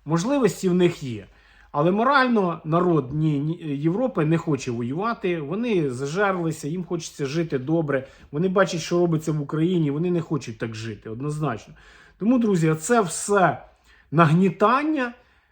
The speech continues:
воно тільки для того, щоб вплинути, е, політично один на одного.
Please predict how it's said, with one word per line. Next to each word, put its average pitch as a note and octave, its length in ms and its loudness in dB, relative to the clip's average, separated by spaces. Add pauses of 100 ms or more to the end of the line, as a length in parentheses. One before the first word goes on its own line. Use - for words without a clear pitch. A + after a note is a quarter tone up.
(300)
воно F#3+ 220 4
тільки G#3+ 420 4
для F3+ 200 4
того, F4+ 480 4
щоб - 260 4
вплинути, G#3+ 960 0 (680)
е, D#3+ 420 -6
політично G3 800 2 (280)
один E3 360 2
на D#3 100 2
одного. A2+ 420 -4